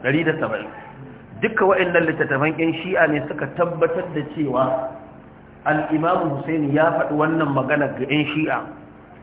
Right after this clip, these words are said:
Ya ce, "Idan kun yi waɗannan abubuwan marasa kyau, ba abin mamaki ba ne, saboda kun yi wa babana, kun yi wa ɗan uwana, kun yi wa ɗan ammina Muslim bin Aqil, inda ya wadara ce." To shi ne yake cewa, "Sabaqa lil imami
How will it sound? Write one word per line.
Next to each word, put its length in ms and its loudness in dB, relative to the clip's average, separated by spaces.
Ya 220 4
ce, 220 -2
"Idan 420 4
kun 200 4
yi 60 4
waɗannan 460 4
abubuwan 400 2
marasa 360 2
kyau, 160 -2
ba 120 4
abin 220 0
mamaki 440 2
ba 120 4
ne, 100 0
saboda 300 -2
kun 240 0
yi 60 4
wa 120 4
babana, 760 2
kun 160 2
yi 80 4
wa 100 6
ɗan 220 2
uwana, 500 4
kun 200 2
yi 40 4
wa 140 4
ɗan 320 4
ammina 540 2
Muslim 520 -2
bin 140 0
Aqil, 300 -6
inda 220 0
ya 80 0
wadara 340 2
ce." 180 -4
To 100 0
shi 220 0
ne 60 4
yake 240 -2
cewa, 300 2
"Sabaqa 360 4
lil 240 0
imami 440 4